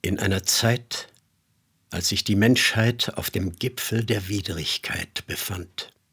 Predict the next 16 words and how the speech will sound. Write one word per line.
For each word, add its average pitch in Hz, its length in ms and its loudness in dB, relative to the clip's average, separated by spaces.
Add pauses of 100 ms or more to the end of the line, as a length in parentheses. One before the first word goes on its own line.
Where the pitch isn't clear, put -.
(460)
als 110 160 4
sie 113 120 6
so 131 240 6
weit 143 220 6
von - 200 4
ihrem 110 400 4
Ursprung 98 720 0
entfernt 113 920 -2
war, - 360 -4 (500)
wie 147 160 8
ein 147 160 2
von 127 180 0
einer 120 240 2
Welle 139 260 4
emporgeworfener 113 960 2
Wassertropfen 101 920 -2